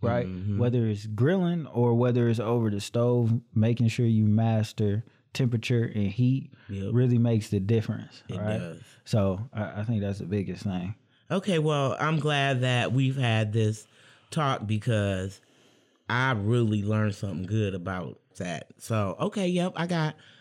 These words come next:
Speaker 2: two more questions for you before we wrap it up.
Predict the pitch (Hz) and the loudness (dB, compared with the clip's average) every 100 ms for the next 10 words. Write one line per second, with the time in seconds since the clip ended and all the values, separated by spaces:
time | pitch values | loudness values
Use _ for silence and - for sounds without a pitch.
0 | - - - - 247 240 220 208 202 160 | -20 -20 -16 -2 2 4 4 0 0 0
1 | 156 - 147 135 - 143 135 131 131 127 | 0 0 0 0 -2 0 2 0 0 -2
2 | 135 123 120 117 120 110 - 117 87 - | 0 2 2 2 2 0 -2 -4 -4 -8